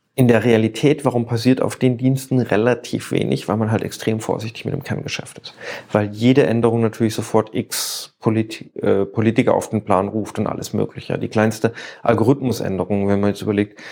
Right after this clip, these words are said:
was rund um die Politik passiert ist. Und ich, ich will es gar nicht abtun. Das ist schlimm, was da passiert ist, die, was die Algorithmen gemacht haben. Die haben Dinge verstärkt, die nicht möglich sind. Es wurden bei Fake News die Augen zugemacht. Aber man merkt ja, wie jede kleine Veränderung, wie schwierig die durchzusetzen ist,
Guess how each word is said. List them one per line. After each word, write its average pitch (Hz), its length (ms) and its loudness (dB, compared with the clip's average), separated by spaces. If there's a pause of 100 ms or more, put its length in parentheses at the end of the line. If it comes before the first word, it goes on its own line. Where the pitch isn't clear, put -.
(180)
was - 260 -2
rund 110 220 2
um 110 80 4
die 107 80 2
Politik 110 480 0
passiert - 380 -4
ist. - 140 -8
Und 104 100 0
ich, 101 80 -2 (260)
ich - 140 -4
will 123 100 6
es 139 100 4
gar 123 140 0
nicht 147 220 -2
abtun. - 400 -2
Das 98 120 -4
ist 107 140 -2
schlimm, 156 380 4
was 151 160 2
da 139 100 -2
passiert 135 300 -2
ist, 117 180 -6
die, 110 140 2 (100)
was 107 140 -4
die - 80 2
Algorithmen 107 480 -2
gemacht 123 380 0
haben. - 440 -4
Die - 60 -2
haben 104 160 0
Dinge 139 180 4
verstärkt, 117 540 0
die 107 40 -4
nicht 104 200 -2
möglich 147 300 0
sind. 120 140 2
Es 101 140 -4
wurden 98 240 -2 (400)
bei 98 80 2
Fake 113 300 0
News 113 260 -4
die - 140 0
Augen 151 300 0
zugemacht. 143 460 0
Aber 120 200 2
man 117 100 4
merkt 123 240 0
ja, 131 100 2
wie 127 60 2
jede 135 300 2
kleine 135 280 0
Veränderung, 131 460 -4
wie 117 80 0
schwierig 143 540 0
die 131 100 0
durchzusetzen - 720 -2
ist, - 240 -4